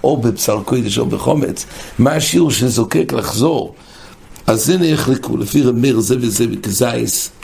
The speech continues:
וזה גם כביצה, רבי יהודה אומר זה גם כזית, חכמים מחדשים, אה, מחלקים, בשר קודש בכזית, וחומץ בכביצה. אבל פחות מהשיעורים האלו לא צריך לחזור. עכשיו, הגמרא הביאה פה מחלוקת,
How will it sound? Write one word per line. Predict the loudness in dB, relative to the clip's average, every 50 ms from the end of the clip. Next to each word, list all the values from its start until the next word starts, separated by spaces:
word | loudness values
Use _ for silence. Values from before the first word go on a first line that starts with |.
| -2 0
וזה | 2 2 2
גם | 2 0 2 2 2 2 2
כביצה, | 2 2 2 2 2 2 0
רבי | 2 2 2
יהודה | 2 2 2
אומר | 2 0 0 0
זה | 0 0
גם | 0 2 2 2
כזית, | 2 2 2 0 0 -2 -4 -8 -12 -16 -18 -18 -10 -2
חכמים | -2 0 2 2 2 2 2 2 2 2
מחדשים, | 2 0 -2 -2 -2 -4 -4 -4 -8 -10 -14 -20 -6 -2 0
אה, | 0 2 2
מחלקים, | 0 0 -2 -2 -2 -2 -2 -4 -6 -8 -6 -8 -8 -6 -6
בשר | -2 -2 0 0 0
קודש | 0 2 2 2 2 2 0
בכזית, | 0 -2 0 0 0 0 0 0 0 -2 -2 -4 -4 -4 -4 -4 -6 -10 -16 -20 -8 -2 0
וחומץ | 0 0 0 0 0 2 2 2 2 0 0 -2 -2
בכביצה. | -2 -4 -2 -2 -4 -4 -4 -6 -8 -8 -8 -8 -10 -10 -10 -12 -18 -18 -18 -16 -16 -8 -4
אבל | -2 0 2 2 0 0
פחות | 0 0 2 2 2 2 2
מהשיעורים | 0 0 0 0 0 0 0 0 0
האלו | 2 2 0 2 2
לא | 0 0
צריך | 0 -2 -6 -6 -6
לחזור. | -8 -8 -10 -8 -6 -6 -6 -6 -6 -8 -10 -12 -16 -18 -16 -16 -14 -12 -10 -10 -8 -8 -8 -10 -8 -6
עכשיו, | -2 0 2 2 2
הגמרא | 2 2 2 4 4 2
הביאה | 2 4 2 2 0
פה | 0 -2 -2
מחלוקת, | 0 -2 -2 0 0 0 0 2 0 0 0 0